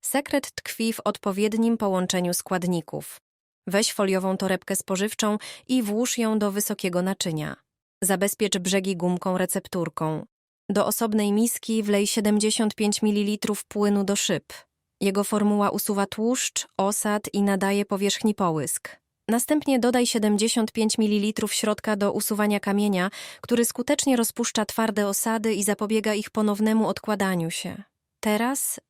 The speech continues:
czas na płyn do naczyń. Działa on jak delikatny detergent. Odtłuszcza i pozostawia świeży zapach.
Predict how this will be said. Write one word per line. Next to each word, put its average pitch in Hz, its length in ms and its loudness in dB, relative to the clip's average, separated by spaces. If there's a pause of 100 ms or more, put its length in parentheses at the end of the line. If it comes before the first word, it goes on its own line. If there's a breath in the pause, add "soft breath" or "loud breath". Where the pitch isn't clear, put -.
czas 240 380 0
na 208 140 0
płyn 220 380 2
do 208 120 2
naczyń. 196 560 -2 (340)
Działa 202 380 2
on 196 140 0
jak 190 180 -2
delikatny 202 560 -2
detergent. 180 800 -4 (180)
Odtłuszcza 226 800 -2
i - 140 -6
pozostawia 214 560 -2
świeży 202 400 0
zapach. - 680 -6